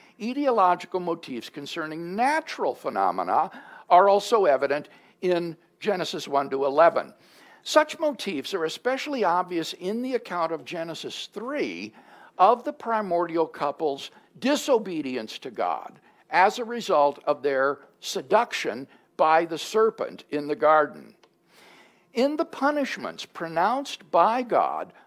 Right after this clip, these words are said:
upon the serpent, the man, and the woman, etiological motifs abound.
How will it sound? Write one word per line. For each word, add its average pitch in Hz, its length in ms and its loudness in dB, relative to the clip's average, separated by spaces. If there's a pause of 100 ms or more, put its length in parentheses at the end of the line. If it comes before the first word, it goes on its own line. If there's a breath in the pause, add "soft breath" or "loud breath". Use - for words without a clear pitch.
(120)
upon 147 320 -2
the 123 100 -8
serpent, 220 680 0 (460 soft breath)
the 147 100 -6
man, 170 600 -2 (480 soft breath)
and 220 260 -2
the 294 60 0
woman, 131 560 -2 (400 soft breath)
etiological 214 960 -2
motifs 151 760 -8 (120)
abound. 147 680 2